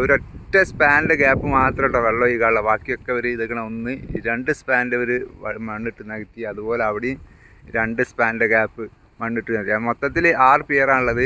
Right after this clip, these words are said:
അതിൽ അഞ്ച് സ്പാൻ, അഞ്ച് ഗാർഡർ വരും. ആ ഗാർഡറുകളൊക്കെ അടുത്ത് വെക്കാൻ അവിടെ സുഖാട്ടോ. ഒക്കെ നമ്മ-, ഇതിൻ്റെ മുകളിലേക്ക് അങ്ങോട്ട് വണ്ടി അങ്ങോട്ട് നമ്മളെ വലിയ ക്രെയിൻ അങ്ങോട്ട് കൊണ്ടുവന്നാൽ മതി. ആ ക്രെയിനിൻ്റെ മുകളിൽ തന്നെ അങ്ങോട്ട് എടുത്ത് വെക്കട്ടോ. മറ്റ്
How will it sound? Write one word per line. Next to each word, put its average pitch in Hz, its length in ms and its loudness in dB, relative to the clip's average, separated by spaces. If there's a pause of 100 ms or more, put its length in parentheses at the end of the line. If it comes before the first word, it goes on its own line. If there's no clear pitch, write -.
(120)
അതിൽ 117 220 4
അഞ്ച് 120 240 -6
സ്പാൻ, 120 340 2
അഞ്ച് 117 260 -4
ഗാർഡർ 113 300 0
വരും. 110 180 -2 (640)
ആ 127 60 2 (120)
ഗാർഡറുകളൊക്കെ 151 640 4
അടുത്ത് 143 220 -2
വെക്കാൻ 156 180 4
അവിടെ 156 220 4
സുഖാട്ടോ. 143 340 4 (240)
ഒക്കെ - 220 -14
നമ്മ-, 131 220 -4
ഇതിൻ്റെ 135 300 -4
മുകളിലേക്ക് 131 360 0
അങ്ങോട്ട് 131 220 0
വണ്ടി 120 200 2
അങ്ങോട്ട് 127 200 2 (140)
നമ്മളെ 123 300 0
വലിയ 123 240 -2
ക്രെയിൻ 120 240 2
അങ്ങോട്ട് 127 220 0
കൊണ്ടുവന്നാൽ 113 360 0
മതി. 117 160 -4 (1080)
ആ 123 60 2 (100)
ക്രെയിനിൻ്റെ 139 380 2
മുകളിൽ 135 240 0
തന്നെ 143 180 4 (380)
അങ്ങോട്ട് 131 240 -6
എടുത്ത് - 200 0
വെക്കട്ടോ. 110 320 -4 (560)
മറ്റ് 131 240 -2